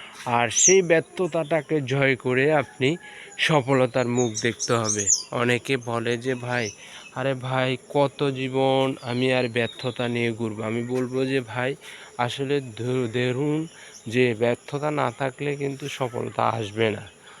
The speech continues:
ধরুন, আমি যখন, এ, একটা, এ, ব্যবসায়ী ছিলাম,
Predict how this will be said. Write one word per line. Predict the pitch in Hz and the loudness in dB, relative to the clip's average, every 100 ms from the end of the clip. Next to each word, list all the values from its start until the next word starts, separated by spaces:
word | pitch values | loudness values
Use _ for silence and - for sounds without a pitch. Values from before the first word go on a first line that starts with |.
| - 135 | -8 2
ধরুন, | 151 156 | 6 6
আমি | 135 123 147 180 185 | 4 4 4 4 4
যখন, | 165 160 - 175 170 170 | 2 0 2 2 0 -2
এ, | 120 | 2
একটা, | 127 135 - 143 139 135 | 2 2 2 4 4 2
এ, | 127 131 123 113 | 0 0 0 0
ব্যবসায়ী | 135 127 151 143 | 0 2 0 0
ছিলাম, | - 139 123 | 2 2 2